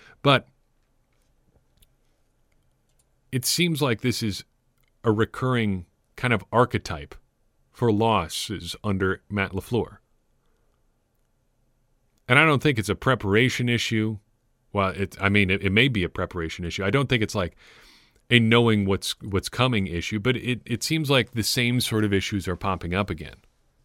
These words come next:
It's not that they can't prepare well for games. We know that they can do that. I guess that's what I'm trying to say. It's not that they can't prepare for games and put together a game plan and stuff like that, but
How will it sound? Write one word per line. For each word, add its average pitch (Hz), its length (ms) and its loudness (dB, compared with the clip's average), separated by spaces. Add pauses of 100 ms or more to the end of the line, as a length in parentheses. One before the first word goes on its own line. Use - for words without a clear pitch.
(440)
It's 127 200 -2
not 139 180 2
that 131 140 -4
they 113 100 2
can't - 500 -2
prepare 107 400 -2
well 98 220 2
for 87 160 -10
games. 90 400 -2
We 92 140 0
know 98 280 2
that 95 160 -8
they 90 140 -2
can 90 120 -8
do 101 120 0
that. 90 160 0
I 110 80 -4
guess 123 180 -2
that's 131 220 0
what 98 60 -6
I'm 90 100 -2
trying 85 200 -8
to 80 60 -12
say. 87 140 -10
It's 101 140 -8
not 143 180 0
that 127 100 -12
they 110 80 -2
can't - 320 -6
prepare 113 400 0
for - 140 -10
games 90 400 -2 (400)
and 101 100 -2
put 120 140 -4
together 95 300 0
a - 20 -2
game 98 260 0
plan 87 220 -2
and 80 100 -4
stuff - 240 -8
like 85 160 -6
that, 90 200 -6
but 151 240 0